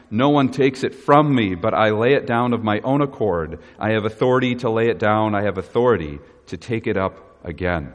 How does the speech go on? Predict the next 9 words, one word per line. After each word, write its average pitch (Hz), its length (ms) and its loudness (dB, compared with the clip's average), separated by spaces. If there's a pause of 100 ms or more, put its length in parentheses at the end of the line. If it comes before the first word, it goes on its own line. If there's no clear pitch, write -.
(680)
So 117 120 -2
this 151 220 0
means 143 220 4
that 120 160 2
Jesus, 127 560 0 (400)
uh, - 200 -16
we 120 280 -4
wouldn't 127 300 0
say 110 500 0